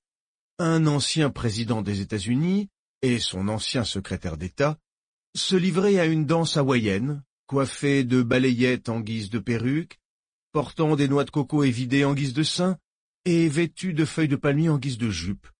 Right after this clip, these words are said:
pendant que quatre-vingt-cinq hommes parmi les plus puissants de l'Occident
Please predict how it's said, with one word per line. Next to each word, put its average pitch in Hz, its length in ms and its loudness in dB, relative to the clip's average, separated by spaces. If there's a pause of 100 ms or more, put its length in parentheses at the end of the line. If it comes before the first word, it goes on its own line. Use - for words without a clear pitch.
(640)
pendant 156 380 0
que - 100 -6
quatre-vingt-cinq 165 920 -2
hommes 131 160 2
parmi 147 260 2
les 156 120 2
plus 156 220 -4
puissants 165 560 -4
de 135 80 2
l'Occident 143 600 0